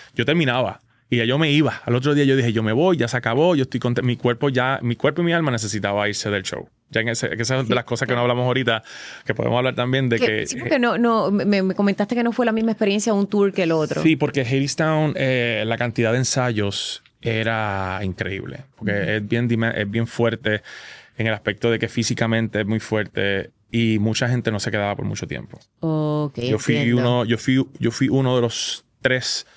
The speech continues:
Speaker 1: del caso original que se quedó hasta el final.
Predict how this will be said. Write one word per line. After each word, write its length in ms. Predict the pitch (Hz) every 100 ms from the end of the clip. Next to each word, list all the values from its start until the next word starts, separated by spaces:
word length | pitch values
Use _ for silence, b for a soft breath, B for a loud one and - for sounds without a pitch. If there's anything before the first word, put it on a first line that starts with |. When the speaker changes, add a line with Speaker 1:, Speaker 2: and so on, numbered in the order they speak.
| b b -
Speaker 1:
del 160 | 117 101
caso 260 | 107 -
original 340 | 123 127 135 135
que 120 | 113
se 160 | 117
quedó 340 | - 101 92 98
hasta 160 | -
el 80 | 113
final. 440 | - 127 110 120